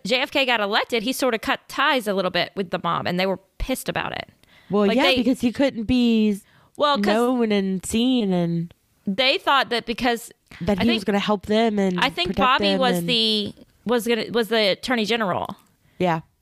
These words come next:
Speaker 1: And he still wanted to go after the mob. And so they were pissed. And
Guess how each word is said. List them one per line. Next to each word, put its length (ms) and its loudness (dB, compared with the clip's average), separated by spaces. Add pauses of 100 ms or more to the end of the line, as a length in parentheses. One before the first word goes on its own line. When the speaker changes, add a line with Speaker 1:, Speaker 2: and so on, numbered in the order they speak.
(100)
Speaker 1:
And 180 0
he 120 0
still 200 0
wanted 200 0
to 60 -6
go 60 0
after 200 -4
the 80 -6
mob. 360 -2 (420)
And 140 -4
so 80 0
they 120 2
were 80 -4
pissed. 580 -4
And 680 0